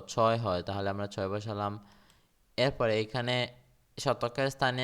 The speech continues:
আছে কি? এক, আর এখানে একক দশক, শতকের স্থানে কিচ্ছু নাই, তাহলে কি করব আমরা? সরাসরি একটা এখানে বসিয়ে দিব, এক বসাইলাম। তারপরে দেখো নয় নংয়ে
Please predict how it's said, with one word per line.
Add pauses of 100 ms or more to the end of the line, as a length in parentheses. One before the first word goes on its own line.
আছে (440)
কি? (600)
এক, (320)
আর
এখানে (120)
একক (140)
দশক, (100)
শতকের
স্থানে (100)
কিচ্ছু
নাই, (100)
তাহলে (100)
কি (100)
করব (120)
আমরা? (440)
সরাসরি (160)
একটা
এখানে
বসিয়ে
দিব, (540)
এক (140)
বসাইলাম। (1400)
তারপরে
দেখো (100)
নয়
নংয়ে